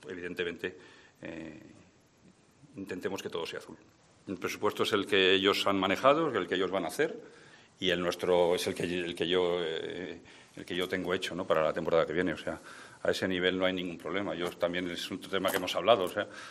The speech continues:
vosotros el presupuesto tenéis que cumplirlo, yo voy a cumplir el mío y tenemos que cumplirlo. Esa es una de las condiciones por lo que yo hemos entrado. Pero bueno, habría, habría que hacer algún tipo de acuerdo porque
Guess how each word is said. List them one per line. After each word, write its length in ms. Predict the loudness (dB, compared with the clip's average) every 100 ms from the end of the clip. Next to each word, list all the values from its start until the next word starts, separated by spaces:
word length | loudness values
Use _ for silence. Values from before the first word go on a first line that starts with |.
| -18 -6
vosotros 400 | -4 0 2 4
el 80 | 4
presupuesto 500 | 2 2 0 2 2
tenéis 220 | 2 2
que 60 | 0
cumplirlo, 400 | 0 4 6 8
yo 220 | 8 8
voy 120 | 8
a 60 | 8
cumplir 240 | 6 4
el 140 | 4
mío 260 | 2 4 4
y 60 | 4
tenemos 240 | 2 0
que 40 |
cumplirlo. 380 | 0 0 2 2
Esa 120 | 0
es 60 | -2 -2
una 120 | 2
de 60 | 4
las 140 | 2
condiciones 460 | 0 -4 -2 -2 -2
por 160 | -2
lo 80 | -2
que 160 | -2 -6 -8 -16 -16 -4
yo 120 | 0
hemos 160 | 0 0
entrado. 500 | 6 6 6 4 2
Pero 160 | 4 6
bueno, 160 | 8
habría, 480 | 8 10 10 10 8
habría 280 | 6 10 10
que 60 | 10
hacer 220 | 10 12
algún 240 | 12 10
tipo 200 | 4 8
de 60 | 10
acuerdo 420 | 12 10 10 10
porque 340 | 8 6 2